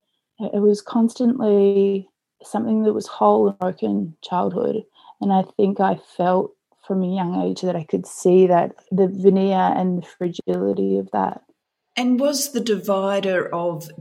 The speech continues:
Speaker 2: gender something that you were conscious of growing up? Did you feel, or do you remember a moment where you thought to yourself, "I'm being treated differently just because I'm a girl"?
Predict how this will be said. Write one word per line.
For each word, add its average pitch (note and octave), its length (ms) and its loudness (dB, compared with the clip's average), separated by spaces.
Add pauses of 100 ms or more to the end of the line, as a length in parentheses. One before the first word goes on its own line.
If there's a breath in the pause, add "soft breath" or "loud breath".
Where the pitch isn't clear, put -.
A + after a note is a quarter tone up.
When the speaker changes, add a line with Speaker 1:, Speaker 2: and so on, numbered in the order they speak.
Speaker 2:
gender F3+ 760 -2
something E3 540 -4
that D#3 160 -4
you E3 120 -2
were D3+ 120 -4
conscious E3 520 -6
of D3 280 -4
growing D3 420 -4
up? F#3+ 240 -6 (200)
Did D#3 280 -4
you D3+ 340 -2 (400 loud breath)
feel, F3 500 6
or C#3 140 6
do C3+ 140 -4
you C#3+ 160 0
remember D3+ 560 0
a C#3 60 0
moment D#3 840 0
where D3 140 0
you C#3+ 180 0
thought D3+ 380 -2
to D#3 100 -4
yourself, D3 640 -4 (360 loud breath)
"I'm D3+ 180 -4
being D3+ 300 -2
treated D3 400 -2
differently C#3+ 800 -2
just D3 320 -6
because C#3+ 300 -8
I'm C#3+ 160 -2
a C#3 40 -4
girl"? D#3 440 -6